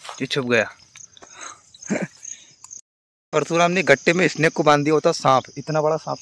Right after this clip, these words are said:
था, वीडियो में देखा है मैंने तुम्हें, बहुत बड़ा सांप था यार, कसम से यार, इसने बांध ही दिया होता उस गट्टे में। भैंचो देखने में ऐसा लगता है कि बंदा दमदार नहीं है, लेकिन बहुत powerful है। अरे मेरा भाई।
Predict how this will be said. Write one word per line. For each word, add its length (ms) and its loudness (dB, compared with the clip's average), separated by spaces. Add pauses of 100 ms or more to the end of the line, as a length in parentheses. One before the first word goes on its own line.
था, 40 2
वीडियो 320 -2
में 120 -6
देखा 180 -4
है 80 -4
मैंने 160 -12
तुम्हें, 240 -16 (240)
बहुत 160 2
बड़ा 220 4
सांप 320 -2
था 80 6
यार, 140 4
कसम 260 -4
से 100 -2
यार, 220 2 (360)
इसने 200 0
बांध 240 4
ही 40 -2
दिया 180 4
होता 160 2
उस 100 2
गट्टे 260 0
में। 100 -4 (440)
भैंचो 220 -4
देखने 240 -2
में 80 -2
ऐसा 120 -6
लगता 220 -2
है 60 2
कि 120 -4
बंदा 320 2 (560)
दमदार 300 2
नहीं 120 -2
है, 60 -4
लेकिन 240 -4
बहुत 220 0
powerful 420 4
है। 80 4
अरे 280 2
मेरा 220 0
भाई। 580 4